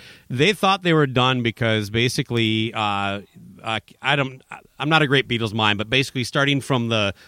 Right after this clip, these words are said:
the, the, the most recent records working back, they had to stop at a certain point because of the way the records were, were recorded from that point all the way back to the beginning of the band.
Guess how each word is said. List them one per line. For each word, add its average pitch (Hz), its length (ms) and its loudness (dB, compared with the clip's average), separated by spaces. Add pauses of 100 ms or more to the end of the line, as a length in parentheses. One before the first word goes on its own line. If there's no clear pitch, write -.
(240)
the, 117 220 2
the, 127 360 -4
the 131 160 -10
most 127 260 0
recent 160 320 0
records 139 400 0
working 120 460 0
back, 113 340 2
they 113 160 -4
had 127 220 -2
to 123 60 -4
stop 117 280 -2
at 113 80 -8
a 104 40 -6
certain 107 280 -6
point 101 320 -6 (300)
because 123 260 -2
of 131 80 -2
the 117 80 2
way 117 160 4
the 113 80 2
records 113 340 0
were, 107 200 0
were 117 240 2
recorded 113 560 0
from 101 300 -2
that 113 260 0
point 117 500 -4
all 110 200 0
the 110 60 0
way 107 120 2
back 101 260 0
to - 80 -10
the 98 80 -6
beginning 98 400 -4
of 90 60 -8
the 90 80 -10
band. 90 400 -6